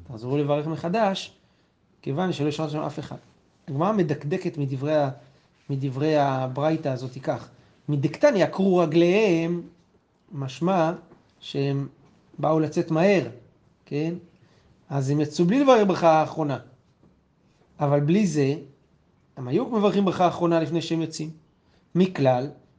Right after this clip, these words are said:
דבדברים הטעונים ברכה לאחריהן במקומן עסקינן. אז מה מדובר? שמדובר כאן שהם, אה, אכלו דברים ש-,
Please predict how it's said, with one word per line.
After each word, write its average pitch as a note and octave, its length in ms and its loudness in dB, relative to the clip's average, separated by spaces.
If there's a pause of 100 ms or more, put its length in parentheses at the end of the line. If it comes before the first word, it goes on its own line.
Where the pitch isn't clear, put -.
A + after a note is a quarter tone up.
(160)
דבדברים C#3+ 800 -2
הטעונים E3 600 -2
ברכה D#3+ 460 -2 (420)
לאחריהן F3 1000 0
במקומן D3+ 540 0
עסקינן. B2+ 480 -8 (560)
אז C3+ 120 -4
מה D#3+ 120 4
מדובר? D3+ 380 2
שמדובר C#3 680 -4
כאן D3+ 200 -6 (320)
שהם, D3+ 340 -2
אה, D#3 360 -6
אכלו F3 300 0
דברים D#3 320 -2
ש-, - 120 -8